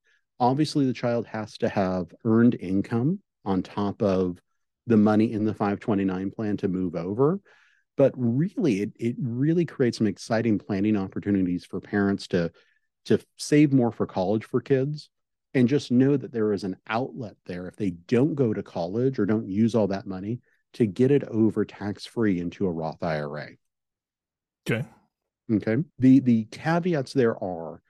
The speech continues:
Speaker 1: you have the fifteen-year time frame, or the fifteen-year time frame of when the account was opened, and funds have to be in the five twenty-nine at least five years before they get moved over to a Roth I R A.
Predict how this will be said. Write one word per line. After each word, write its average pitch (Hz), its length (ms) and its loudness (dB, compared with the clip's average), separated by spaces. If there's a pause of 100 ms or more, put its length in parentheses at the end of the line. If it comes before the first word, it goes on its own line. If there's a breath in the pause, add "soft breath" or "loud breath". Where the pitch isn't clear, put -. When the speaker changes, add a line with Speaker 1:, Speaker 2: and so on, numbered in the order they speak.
(180)
Speaker 1:
you 117 100 2
have 127 100 2
the 117 120 2
fifteen-year 156 720 2
time 113 340 0
frame, 80 400 -10 (240)
or 104 80 4
the 117 260 0
fifteen-year 135 400 4
time 92 280 -2
frame 92 360 -2
of 90 300 -4
when 104 240 2
the 104 100 4
account 95 260 -2
was 85 140 -6
opened, 110 460 0 (840)
and 170 440 2 (300)
funds 214 300 0
have 156 260 -8
to 156 80 0
be 143 80 4
in 135 80 4
the 117 80 0
five 110 240 -6
twenty-nine 104 420 2
at 95 140 -6
least - 260 -2
five 101 320 0
years 101 360 0
before 110 440 -2
they 104 120 2
get 98 200 0
moved 98 300 -2
over 87 360 -4
to 92 180 -2
a 82 40 -4
Roth 78 300 -6
I 80 140 -10
R 80 220 -16
A. - 40 -20